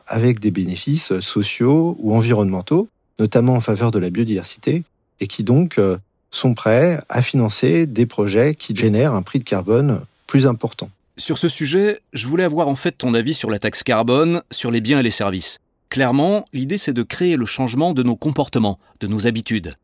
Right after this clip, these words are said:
Speaker 2: Mais si ce mécanisme venait à être généralisé, on pourrait clairement voir des sociétés, notamment des P M E,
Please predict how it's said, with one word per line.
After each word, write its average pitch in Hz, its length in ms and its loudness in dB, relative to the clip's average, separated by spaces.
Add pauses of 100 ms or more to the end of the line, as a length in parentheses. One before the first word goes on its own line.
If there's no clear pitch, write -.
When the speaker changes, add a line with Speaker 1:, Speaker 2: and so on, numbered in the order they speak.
(240)
Speaker 2:
Mais 117 80 -6
si 170 160 -6
ce 196 120 0
mécanisme 190 520 2
venait 143 280 2
à 117 80 4
être 120 180 -4
généralisé, 113 680 -2 (420)
on 147 100 0
pourrait 185 220 0
clairement 180 340 0
voir 156 220 0
des 123 80 0
sociétés, 127 540 -2
notamment 107 360 -2
des 101 100 -6
P 104 140 -4
M 104 160 0
E, 190 160 0